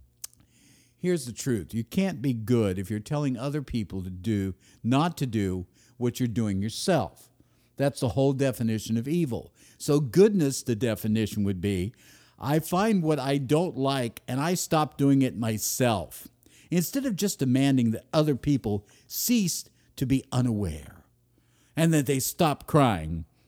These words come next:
and they stop pouting. We decide to declare war within ourselves on being unaware, crying,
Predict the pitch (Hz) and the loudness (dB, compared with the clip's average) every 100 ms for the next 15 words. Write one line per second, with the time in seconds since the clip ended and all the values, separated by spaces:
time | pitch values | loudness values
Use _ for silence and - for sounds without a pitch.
0 | - 151 151 139 123 - 143 117 - 143 | 2 6 8 8 4 4 2 0 0 2
1 | 117 101 73 64 _ _ _ _ _ _ | 4 4 -2 -8 _ _ _ _ _ _
2 | _ _ _ _ _ _ _ 101 135 202 | _ _ _ _ _ _ _ -4 0 0
3 | 151 - 113 101 95 92 95 - 104 92 | 0 -2 -4 -4 -4 -6 -8 -6 -4 -4
4 | 98 101 123 107 78 60 - _ _ _ | -4 -2 0 -2 -4 -10 -18 _ _ _
5 | _ _ - - _ _ _ _ _ _ | _ _ -20 -20 _ _ _ _ _ _
6 | - 131 143 147 131 113 104 - - - | -2 0 2 0 -2 -4 -8 -6 -6 -4
7 | 139 101 78 - - - - _ _ _ | -4 -4 -8 -12 -12 -14 -18 _ _ _
8 | _ _ _ _ _ _ - 117 117 110 | _ _ _ _ _ _ -8 0 2 2
9 | 123 123 - 117 113 107 101 87 80 73 | 2 0 0 2 4 2 2 0 -2 -8
10 | _ _ _ _ _ _ _ _ _ _ | _ _ _ _ _ _ _ _ _ _
11 | - 120 110 90 80 73 | -4 2 2 2 0 -4